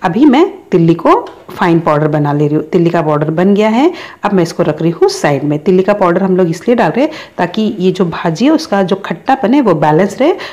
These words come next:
और taste अच्छा रहे। अब आप देख सकते हैं पालक बहुत अच्छे से गल गया है, बहुत अच्छे से पक गया है। आप चाहो तो direct इसमें ऐसे ही तिल्ली का powder डाल सकते हो या मिक्सी के जार में डाल के grind कर सकते हो या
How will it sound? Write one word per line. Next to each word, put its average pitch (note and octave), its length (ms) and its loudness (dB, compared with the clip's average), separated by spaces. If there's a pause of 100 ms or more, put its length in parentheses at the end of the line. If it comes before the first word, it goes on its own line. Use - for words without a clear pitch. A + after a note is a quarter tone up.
(140)
और C#4+ 160 0 (100)
taste F#3 260 2
अच्छा D#3+ 260 -2
रहे। D3 180 -2 (340)
अब F#3 80 2
आप F3+ 100 2
देख F#3+ 240 0
सकते B3 300 -2
हैं C#4 140 -2
पालक F3 320 0
बहुत F#3+ 320 -2
अच्छे G#3 240 -2
से F#3+ 180 -2
गल F3+ 220 2
गया G3+ 200 0
है, A3 160 0
बहुत F#3 300 -4
अच्छे F3 200 -2
से F3+ 140 -2
पक D#3 300 -4
गया D#3 120 2
है। D#3+ 180 -2 (320)
आप G#3+ 180 -2
चाहो F#3+ 300 2
तो C#4+ 340 2 (400)
direct - 840 -2
इसमें A3 320 0
ऐसे G3+ 300 0
ही B3 160 4
तिल्ली F3 300 2
का F#3+ 120 0
powder E3+ 280 0
डाल E3 200 0
सकते A#3 320 -2
हो C4 240 4
या F3+ 200 -2 (340)
मिक्सी G3 320 -2
के F#3+ 120 2
जार E3+ 220 2
में F3+ 140 2
डाल F3 120 2
के E3 140 -6
grind E3+ 280 -2
कर G#3+ 140 -2
सकते A3 320 -4
हो A#3+ 100 0
या G#3 120 -2